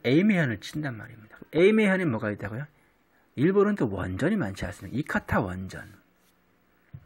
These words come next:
그럼 이 이카타 원전, 이 에이메현을 치죠. 그나서 또 이 밑에 이 도카치를,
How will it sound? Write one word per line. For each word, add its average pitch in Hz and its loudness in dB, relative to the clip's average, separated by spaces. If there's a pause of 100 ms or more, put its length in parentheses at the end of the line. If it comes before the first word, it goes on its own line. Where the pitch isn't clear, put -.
(220)
그럼 202 4
이 196 6
이카타 202 0
원전, 113 2
이 147 0
에이메현을 180 4
치죠. 165 -8 (1600)
그나서 196 0
또 190 6
이 175 4
밑에 156 2 (440)
이 135 -8
도카치를, 180 -2